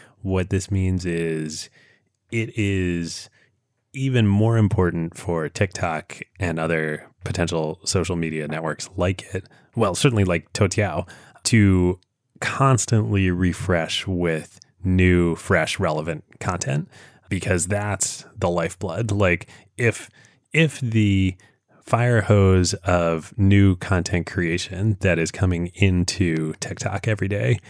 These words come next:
if that dips or dries up, then the algorithms aren't gonna have amazing new content to recommend to people. And the value of the library of old content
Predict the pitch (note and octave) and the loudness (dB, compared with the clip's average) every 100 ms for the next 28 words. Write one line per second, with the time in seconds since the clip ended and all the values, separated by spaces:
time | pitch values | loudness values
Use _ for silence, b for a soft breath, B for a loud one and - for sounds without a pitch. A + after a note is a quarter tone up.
0 | B B B - G2 - A#2+ C3 A2+ E2+ | B B B -4 -2 2 0 0 -4 0
1 | G#2 F2+ D2 - - B2+ F2+ E2 F2 E2 | 2 2 -2 -8 -4 0 0 2 0 0
2 | D#2+ A#2 F#2 D3+ - B B B G#2+ A#2+ | 2 4 2 -2 -12 B B B 4 6
3 | G2+ F#2 G#2 F#2+ F2+ E2 E2+ F#2+ F#2+ G2+ | 6 6 4 6 4 4 0 0 0 2
4 | F#2 - F#2 E2 D#2+ D#2 D#2 - F2+ F2 | 0 2 0 2 0 -2 -2 2 4 4
5 | E2+ E2 D#2+ F2 E2+ E2 D#2 - - E2+ | 2 0 -2 0 -2 -2 -4 -6 -6 -6
6 | - E2+ E2 - E2+ A2 A#2+ - B B | -4 -2 -2 -6 -6 -4 -4 -8 B B
7 | G#2 F#2 F2+ A2 A#2+ G2+ F#2 E2+ F2 D#2+ | 2 4 4 4 8 8 8 6 0 0
8 | G#2+ A#2 F2 D#2+ D#2+ F#2 G#2 - F#2 D#2+ | 4 4 4 0 0 2 2 2 -2 -2
9 | E2+ D#2+ D#2+ | -2 -4 -4